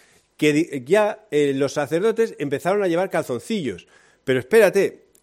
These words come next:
fíjate qué detalle, de-, hasta qué punto de detalle es Dios, que dice: "Los calzoncillos serán de esta medida". Y eran, "Desde aquí", o sea, los que llamamos ahora de el, el abuelo, decimos: "Los calzoncillos del abuelo". Pues esos son los bíblicos, ¿vale? Esos <laughs>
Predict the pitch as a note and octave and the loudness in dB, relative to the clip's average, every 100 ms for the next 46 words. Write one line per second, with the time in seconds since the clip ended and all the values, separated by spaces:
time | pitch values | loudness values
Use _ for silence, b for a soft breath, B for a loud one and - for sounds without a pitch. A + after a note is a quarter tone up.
0 | _ - - A#3 A#3+ B3 A#3 G3 F#3 G3 | _ -6 -2 2 0 0 2 4 4 2
1 | F#3 C#3+ C3 C3 A#2 - - A3+ - A#3+ | 0 -2 -4 -6 -4 -2 2 0 0 -4
2 | G#3+ E3 C3+ A#2+ A2+ G3 A3 D#3+ A#2+ C#3+ | -2 -2 -2 -2 -6 -4 -4 -4 -4 -6
3 | D#3+ A3+ A3 G#3+ b b b - D#3 C#3 | -4 -2 -2 -6 b b b -4 -2 0
4 | C#3+ C#3 D3 C#3+ C3 C3 B2 A3+ A3+ G#3+ | -2 -2 -2 -4 -4 -6 -6 -4 -2 -2
5 | E3+ G3 G3+ F#3+ G3+ - D#3 C3 E3 D3+ | -2 -2 -2 -2 -2 -2 0 2 4 4
6 | F#2+ - - C#3+ A2 G#2+ D3+ F3 E3 A#3+ | 2 -6 -2 0 0 -2 -4 -4 -4 -2
7 | C#4+ A#3+ b b b b - A2+ A#2+ A2 | -2 -4 b b b b -12 -6 -6 -4
8 | A2 A2 B2+ B2+ C3 B2 B2 A#2+ A#2 A2 | -6 -4 -6 -6 -6 -4 -4 -4 -4 -6
9 | G#2+ G#2+ G2 A2+ A2+ A#2+ B2 G2 F#2 G#2 | -8 -12 -12 -8 -6 -6 -6 -8 -12 -14
10 | B2 B2+ C#3+ F#3 B3+ A3+ G3 G3 B2+ - | -16 -16 -16 -14 -10 -8 -6 -6 -6 -6
11 | D3 C#3 A3 A3 G3 G3 F3+ C3 A#2 G#2+ | -6 -4 -2 0 2 2 2 2 -2 -6
12 | F#2+ E2+ - _ A2 C#3+ D3 F3 G#3+ A3+ | -12 -14 -18 _ -8 -6 -4 -2 -2 -2